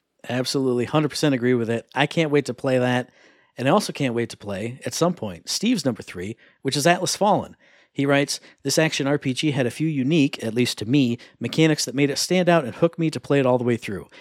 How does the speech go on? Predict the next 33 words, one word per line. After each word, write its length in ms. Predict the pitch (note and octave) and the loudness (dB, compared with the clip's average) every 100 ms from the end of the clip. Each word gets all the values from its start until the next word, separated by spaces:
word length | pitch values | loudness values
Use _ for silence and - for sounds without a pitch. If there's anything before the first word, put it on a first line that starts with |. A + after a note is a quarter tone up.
| - - - | -20 -12 2
Most 240 | C3 - | 2 2
of 60 | C#3 | 0
the 60 | |
world 220 | B2+ D3 | 2 4
is 100 | B2+ | 2
covered 240 | - D3 C3+ | 0 -2 0
in 60 | |
sand, 460 | A#2+ - D3+ A#2+ A2 | 0 2 2 2 -2
so 120 | - | -2
you 80 | A#2 | -4
glide 440 | A2 G#2 B2 D3+ | -4 -2 2 6
around 340 | E3 C#3+ D3+ C#3 | 6 4 2 2
almost 300 | C#3 B2 - | 2 0 -2
skating 420 | - E3+ G3 F#3 | 2 2 4 2
over 160 | F3 E3+ | 0 -2
the 80 | |
surface, 500 | D3+ - F#3 F3 A#2 | -4 0 0 0 -2
making 280 | C3+ C3 C#3 | -2 -2 -2
traversal 440 | - C3+ D3+ - C3+ | -4 0 0 0 -2
pretty 220 | - A#2 | 0 0
fun. 380 | - B2 - - - - _ - | 0 -4 -4 -14 -20 -20 _ -6
In 140 | B2+ | -2
combat, 420 | - F3+ F3+ F3 | 2 4 4 4
you 60 | C#3 | 2
have 100 | A#2+ | 0
a 80 | A#2 | 0
momentum 480 | A2+ B2+ C#3+ C3+ | 0 0 0 0
meter 320 | C3 B2+ C3 A#2+ | 0 0 -2 -4
that 120 | A#2 | -4
as 140 | A2+ | -6
you 100 | G#2+ | -4
land 240 | A2 C#3 A2+ | -2 0 -2
attacks 480 | - F3 D3+ - | 0 2 2 -2